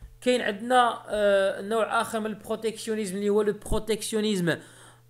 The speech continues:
ادمينستراتيف. هنا كيتبازا على تعقيد المساطر الإدارية. مثلًا كيجي شي واحد إترونجي بي-، أو لا كان، أو لا شي واحد مثلًا مغربي كيبغي يستورد شي سلعة من الخارج، كنعقدوا ليه هذوك المساطر الإدارية باش يتراجع، il va renoncer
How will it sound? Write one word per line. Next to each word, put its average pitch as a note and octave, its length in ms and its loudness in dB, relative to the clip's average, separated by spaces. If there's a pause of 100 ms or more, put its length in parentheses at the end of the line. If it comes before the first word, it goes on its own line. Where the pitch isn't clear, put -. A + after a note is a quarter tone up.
ادمينستراتيف. G3 840 4
هنا G#3 180 2
كيتبازا G#3 720 -2
على G3 120 2
تعقيد G3 680 -2
المساطر F#3 600 0
الإدارية. E3+ 760 -2
مثلًا G#3+ 220 -2
كيجي F3+ 220 -8
شي F#3+ 140 -6
واحد F3 300 -2
إترونجي D#3+ 560 -6
بي-، C3+ 320 -10
أو C#3 100 -6
لا C#3+ 100 -6
كان، C#3+ 240 -8 (420)
أو D#3 60 -6
لا D3+ 60 -4
شي D3+ 160 -4
واحد C#3 200 -4
مثلًا D3+ 280 -6
مغربي D3 420 -6
كيبغي C3+ 260 -10
يستورد D3+ 440 -6
شي D3+ 140 -10
سلعة C#3 280 -4
من C3+ 60 -8
الخارج، F#3+ 440 -6
كنعقدوا F#3+ 580 0
ليه G3 180 0
هذوك F3+ 180 -2
المساطر E3 600 -6
الإدارية E3 680 -2 (420)
باش G3 200 0
يتراجع، F#3+ 440 -2
il G3 120 2
va E3+ 320 2
renoncer A3 520 0